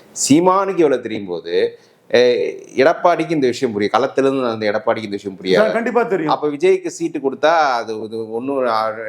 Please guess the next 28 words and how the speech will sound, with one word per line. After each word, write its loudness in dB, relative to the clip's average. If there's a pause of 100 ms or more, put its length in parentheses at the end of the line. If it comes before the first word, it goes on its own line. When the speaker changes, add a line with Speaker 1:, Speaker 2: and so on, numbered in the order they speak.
(120)
Speaker 1:
நம்ம -10
நினைக்கிற 0
மாதிரி 0
ஓட்டு 0
டிரான்ஸ்ஃபர் -2
ஆகாது, 2
இந்த 2
அவருக்கு -2
புரியாதா? 2
ம-, -6
பின்ன 2
எதுக்கு 2
இந்த 0
அதிமுக, 0
தி -8
மு 0
க, 0 (240)
அ, 4
தமிழக 2
வெற்றி -4
கழகம் -2
கூட்டணின்ற -2
அந்த 0
பேச்சை 2
வந்து -4 (180)
அவர் 4
என்கரேஜ் 0
பண்றாரு? -4